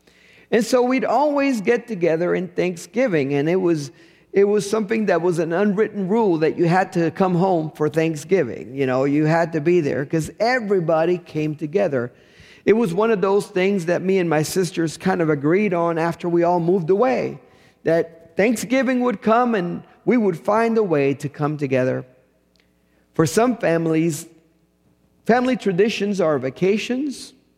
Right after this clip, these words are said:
gatherings around the table, their activities like sports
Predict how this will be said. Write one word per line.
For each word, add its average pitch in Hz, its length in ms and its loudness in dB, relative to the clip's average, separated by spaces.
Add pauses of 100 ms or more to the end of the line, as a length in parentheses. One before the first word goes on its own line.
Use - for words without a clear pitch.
(460)
gatherings 180 580 0
around 143 300 0
the 127 80 -4
table, 196 600 -2 (800)
their 208 240 4
activities 220 1080 -2 (500)
like 170 300 -2
sports - 840 -6